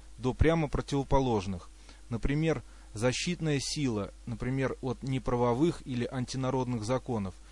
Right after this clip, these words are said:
или кем-то узаконенная сила, в том числе в одностороннем порядке.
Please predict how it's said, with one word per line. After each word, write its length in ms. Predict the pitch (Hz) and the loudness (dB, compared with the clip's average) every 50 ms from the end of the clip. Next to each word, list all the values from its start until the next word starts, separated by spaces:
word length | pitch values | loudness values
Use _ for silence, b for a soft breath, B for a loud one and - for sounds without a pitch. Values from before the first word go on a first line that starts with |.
| B B B B | B B B B
или 320 | - 147 160 160 151 147 - - | -2 0 4 4 4 4 2 -4
кем-то 400 | - - 156 165 165 156 - 151 | -4 -2 0 0 0 0 0 0
узаконенная 760 | - 131 120 143 143 - - 151 139 131 123 120 117 113 110 104 | 0 2 0 0 0 2 2 2 2 2 2 2 0 0 -2 -2
сила, 360 | - - 135 127 113 104 98 | -4 -4 -4 -4 -4 -4 -6
в 60 | - | -4
том 180 | - 139 147 143 | -2 -2 -2 -2
числе 420 | - - 120 - - 127 120 110 B B B B B - | -4 -6 -6 -4 -4 -4 -4 -4 B B B B B -10
в 60 | - | -6
одностороннем 680 | 117 127 135 120 - - 123 123 135 143 147 139 131 | -2 -2 -2 -2 0 0 2 2 2 2 2 0 0
порядке. 600 | 120 - 135 123 123 110 101 95 - - 92 90 | 2 2 2 2 2 0 -2 -2 -6 -12 -14 -14